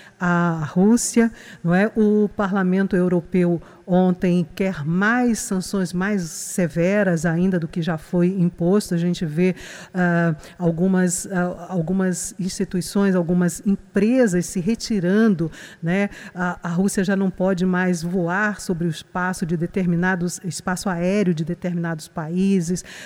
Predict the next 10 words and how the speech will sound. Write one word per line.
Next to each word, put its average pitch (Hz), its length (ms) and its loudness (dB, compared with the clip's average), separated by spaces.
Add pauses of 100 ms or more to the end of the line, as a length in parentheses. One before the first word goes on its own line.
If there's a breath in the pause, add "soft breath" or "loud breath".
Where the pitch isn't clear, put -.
(120)
Eh, 196 180 2
bancos, 190 720 4 (240 loud breath)
eh, 180 220 2
podem 185 400 2
se-, - 200 -6
bancos 190 360 0
russos 190 540 4
podem 185 280 0
ser 185 160 0
retirados 180 640 0